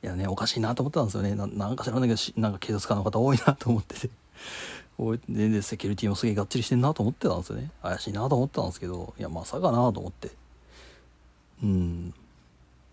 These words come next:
で、でかい建物しかないしな、つって。まあ、都会だしな、ここって思って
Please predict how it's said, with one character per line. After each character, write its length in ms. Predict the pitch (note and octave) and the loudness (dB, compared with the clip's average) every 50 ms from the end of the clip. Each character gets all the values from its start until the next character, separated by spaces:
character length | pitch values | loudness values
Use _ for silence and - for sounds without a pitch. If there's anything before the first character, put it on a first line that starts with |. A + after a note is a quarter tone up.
| _ _ _ _ _ _ | _ _ _ _ _ _
で、 460 | - - F#2+ F2+ F2 E2+ E2 E2 - - | -4 -2 -2 0 -2 -4 -6 -8 -8 -6
で 160 | - F#2 F#2+ F#2 | -4 -2 -2 -2
か 140 | - G2+ | -2 -2
い 40 | G2 | -4
建 200 | F#2 F#2 F2+ G2+ | -2 -2 0 0
物 180 | G2+ G2+ G2 G2 | 2 2 2 2
し 60 | G2 | 2
か 80 | G#2+ G2 | 2 4
な 160 | G#2+ A2 G#2+ | 4 4 4
い 40 | G2+ | 4
し 40 | G2+ | 4
な、 240 | G#2 G#2 G2+ G2 G2 | 4 4 4 2 0
つ 80 | - - | -2 -8
っ 20 | |
て。 80 | - - - | -14 -12 -12
ま 80 | - - | -10 -10
あ、 40 | - | -8
都 120 | - G2+ | -8 -8
会 180 | - - F#2+ F#2+ | -6 -4 -4 -4
だ 100 | B2 B2 | -2 0
し 80 | F3 | 0
な、 140 | D3+ C#3+ C#3+ | 0 2 2
こ 100 | C3 B2 | 0 0
こ 140 | A#2+ B2 B2+ | 0 0 -2
っ 60 | C3 | -2
て 240 | - _ - - - _ _ _ _ _ _ _ _ _ _ _ _ _ _ _ _ _ | -6 _ -14 -14 -14 _ _ _ _ _ _ _ _ _ _ _ _ _ _ _ _ _
思 180 | - F#2+ F#2 F2+ | -4 -2 -2 -2
っ 40 | F2 | -4
て 280 | - _ - - - | -6 _ -8 -8 -8